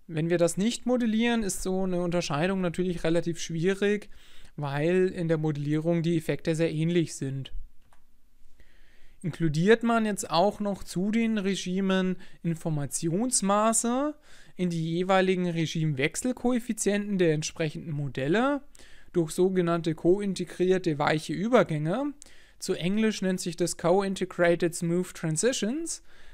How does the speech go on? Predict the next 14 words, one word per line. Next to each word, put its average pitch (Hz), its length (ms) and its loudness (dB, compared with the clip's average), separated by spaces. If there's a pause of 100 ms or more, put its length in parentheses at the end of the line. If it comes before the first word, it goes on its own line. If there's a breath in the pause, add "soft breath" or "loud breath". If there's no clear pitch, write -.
(140)
Wenn 185 140 2
man 202 160 2
das 233 400 0
mit 240 340 -6
berücksichtigt, 202 840 -2
kann 175 160 -2
man 175 160 0
Schocks, - 600 0
Marktverzerrungen 196 1300 0 (260 loud breath)
und 185 180 0
Nichtlinearitäten 196 1200 0
ebenfalls 185 640 -2
darstellen. 151 720 -2 (920 loud breath)
Ähm, 185 340 2